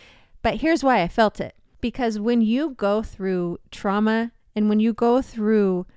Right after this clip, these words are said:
severe P T S D in pregnancy, the first time I was pregnant, I almost died.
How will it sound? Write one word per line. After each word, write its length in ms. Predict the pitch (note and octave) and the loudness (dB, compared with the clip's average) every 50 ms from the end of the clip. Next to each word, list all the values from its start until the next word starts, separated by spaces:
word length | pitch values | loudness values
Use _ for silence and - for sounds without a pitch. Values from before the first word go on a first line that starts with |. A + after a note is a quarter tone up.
| _ _ _ _ - - - - | _ _ _ _ -20 -20 -20 -18
severe 1200 | - - - - A3+ G#3 G3 F3+ F#3 F3 E3+ F#3 G#3+ A3 A#3 B3 C4 B3+ C4 C4 B3+ B3 B3+ - _ _ | -16 -14 -8 -6 -4 -4 -4 -6 -8 -10 -6 -2 -2 0 2 4 4 4 4 4 4 2 0 -4 _ _
P 220 | - - B3 B3 A#3 | -10 -6 -4 -4 -4
T 180 | - - A3+ | -4 -4 -2
S 240 | G#3 G3+ G3+ E3+ - | -2 -2 -2 -4 -8
D 480 | - - G3 G3 F#3+ G3 G#3 G#3+ G#3+ - | -10 -8 -6 -4 -4 -2 -2 -2 -2 -2
in 200 | - G3 F#3 F3 | -4 -4 -4 -6
pregnancy, 760 | - - F3+ F#3+ G3+ G#3 G#3+ G#3+ - - - B3 A#3+ A#3+ - - | -6 -6 -4 -2 -2 0 -2 -4 -6 -6 -6 -4 -4 -4 -6 -6
the 160 | G#3+ F#3+ G3 | -8 -8 -8
first 320 | - - B3+ C#4 C#4 - - | -8 -6 -6 -6 -6 -6 -8
time 180 | - D4+ C#4+ | -6 -4 -4
I 120 | C4 A#3+ A3 | -4 -4 -4
was 180 | F3 F3 - | -4 -6 -8
pregnant, 380 | - - - A3+ A3+ A3 G#3 F#3 | -8 -4 -2 0 2 2 2 0
I 120 | F3+ G3 | 0 0
almost 380 | A3 A3+ G#3+ F#3+ F3 - - - | 0 0 0 -2 -4 -6 -10 -8
died. 460 | - F#3 E3+ E3+ D#3+ - - - - | -8 -6 -6 -6 -8 -8 -10 -12 -16